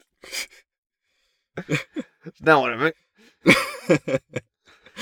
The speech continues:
Speaker 2: The old ladies love him. <laughs> It's a weird thing to put after it.
Speaker 1: Distracted.
Speaker 2: <laughs> It might, though. It
Speaker 1: You
Speaker 2: was
Speaker 1: should hire him.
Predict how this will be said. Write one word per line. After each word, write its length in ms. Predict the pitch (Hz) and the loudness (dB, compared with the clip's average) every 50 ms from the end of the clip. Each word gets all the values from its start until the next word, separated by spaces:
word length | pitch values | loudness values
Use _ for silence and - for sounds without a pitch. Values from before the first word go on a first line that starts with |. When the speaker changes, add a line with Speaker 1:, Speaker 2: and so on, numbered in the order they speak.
| - - - | -14 -6 0
Speaker 2:
The 120 | 147 151 - | 2 4 6
old 220 | - 156 147 143 139 | 6 4 4 4 2
ladies 380 | 139 135 123 - 131 110 95 | 2 2 4 4 2 0 0
love 480 | 90 95 104 120 135 131 131 131 131 135 | 0 2 4 6 6 6 4 2 0 0
him. 640 | 117 - - - - - - _ - - 320 285 | 0 -2 -4 -12 -18 -20 -20 _ -14 -12 -12 -12
<laughs> 100 | - _ _ _ _ _ _ _ _ _ _ _ _ _ _ - - - - | -12 _ _ _ _ _ _ _ _ _ _ _ _ _ _ -20 -20 -18 -14
It's 160 | - - - | -10 -6 -6
a 80 | 117 90 | -4 -4
weird 360 | 90 113 156 180 165 147 - | 0 0 2 4 2 2 0
thing 180 | - 160 139 123 | 0 -2 -2 -2
to 80 | 113 | -4
put 220 | 104 - 120 107 98 | -8 -10 -12 -10 -10
after 340 | 98 101 101 - _ - - - - - _ _ _ _ _ _ _ _ _ _ _ _ _ _ _ - | -10 -10 -10 -12 _ -16 -18 -18 -18 -18 _ _ _ _ _ _ _ _ _ _ _ _ _ _ _ -16
it. 100 | 202 - - 311 294 - _ _ _ _ _ _ - 151 - - _ _ _ _ _ _ - | -16 -16 -16 -20 -20 -20 _ _ _ _ _ _ -20 -20 -20 -20 _ _ _ _ _ _ -6
Speaker 1:
Distracted. 640 | 151 143 - - - - 104 - - 107 - - - - | -2 -2 2 4 4 4 4 4 0 -4 -2 0 0 2
Speaker 2:
<laughs> 280 | 294 - - - 180 - _ _ _ _ _ - - - - | 2 2 2 2 0 -2 _ _ _ _ _ -20 -16 -8 -2
It 200 | - - 190 139 | 0 0 0 0
might, 260 | 131 156 220 254 - - - | 2 4 4 4 4 2 0
though. 280 | - - - - 131 - - - - - | 0 0 0 0 -4 -8 -10 -20 -18 -10
It 60 | - | -6
Speaker 1:
You 60 | 127 | -4
Speaker 2:
was 80 | 143 151 | -4 -2
Speaker 1:
should 120 | 214 175 170 | 0 4 6
hire 320 | 208 214 208 185 151 131 | 8 8 6 6 2 -2
him. 120 | 113 95 | -8 -8